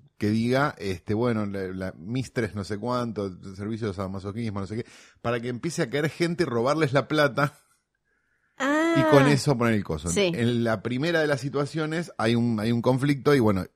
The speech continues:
Speaker 1: esa persona termina muerta. Entonces empiezan a tener que deshacerse de los cuerpos,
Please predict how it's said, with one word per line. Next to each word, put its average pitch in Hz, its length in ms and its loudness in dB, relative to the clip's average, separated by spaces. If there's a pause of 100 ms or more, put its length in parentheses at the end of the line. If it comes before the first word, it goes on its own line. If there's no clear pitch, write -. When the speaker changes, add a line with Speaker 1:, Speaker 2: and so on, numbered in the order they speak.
Speaker 1:
esa 104 200 -2
persona 107 300 2
termina 110 340 2
muerta. 131 440 4 (240)
Entonces 131 240 0
empiezan 139 260 2
a 131 80 4
tener 123 260 0
que 123 280 0
deshacerse 110 560 0
de 113 80 4
los 107 100 2
cuerpos, 101 640 2